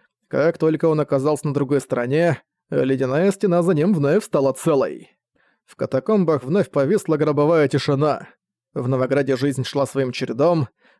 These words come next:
Ли Ван Эн разбирала поступившие в администрацию запросы, Кундао и Линь Тяньхао что-то обсуждали, Цзинь Домин крутил в руках кольцо-передатчик, во время беседы по душам с одной из бывших подружек с земли.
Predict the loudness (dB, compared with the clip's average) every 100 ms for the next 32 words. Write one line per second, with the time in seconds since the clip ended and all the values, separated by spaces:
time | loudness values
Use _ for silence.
0 | -2 0 0 0 0 0 0 0 0 2
1 | -2 -6 -4 -2 -2 -2 -2 -2 -2 -2
2 | -2 -2 -4 -2 -2 -2 0 0 0 _
3 | _ -4 -2 2 2 4 2 0 -2 0
4 | 2 2 0 -2 -2 -2 -10 0 2 4
5 | 2 -4 _ -14 -6 -2 0 0 2 0
6 | -2 -2 -2 0 0 -2 -2 -2 -2 0
7 | 0 0 -2 -4 -8 -20 _ _ -8 -4
8 | 0 0 2 2 2 0 0 0 0 0
9 | -2 0 0 0 -2 0 0 0 -2 -4
10 | -4 -2 0 0 -2 -2 -2 0 -2